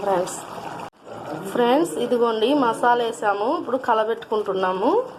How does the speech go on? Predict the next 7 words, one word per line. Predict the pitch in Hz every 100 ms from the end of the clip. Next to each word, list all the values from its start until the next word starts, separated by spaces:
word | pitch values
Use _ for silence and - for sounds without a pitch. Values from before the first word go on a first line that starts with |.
| - - - - - - - 240
ఇదంతా | 226 214 214 254
కలిపిన | 226 202 - 240 240
తర్వాత | 208 196 190 190 262 277
కొద్దిగా | 226 202 214 226 208
మూత | 208 214 214
పెట్టాలి | 196 196 185 -
ఫ్రెండ్స్. | 214 349 403